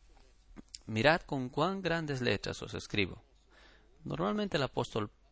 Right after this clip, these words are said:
las letras del apóstol Pablo, eh, solamente escribe las conclusiones para autentificar.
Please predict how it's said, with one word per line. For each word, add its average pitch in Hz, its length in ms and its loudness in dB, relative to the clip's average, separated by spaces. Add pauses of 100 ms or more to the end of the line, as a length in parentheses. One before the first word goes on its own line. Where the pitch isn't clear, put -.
(100)
las 107 280 0
letras 131 360 2
del 98 140 4
apóstol 98 600 0 (220)
Pablo, 90 460 4 (1400)
eh, 98 340 2 (340)
solamente 135 540 2
escribe 120 320 6
las 107 200 6
conclusiones 113 840 0
para 98 300 2
autentificar. 101 960 2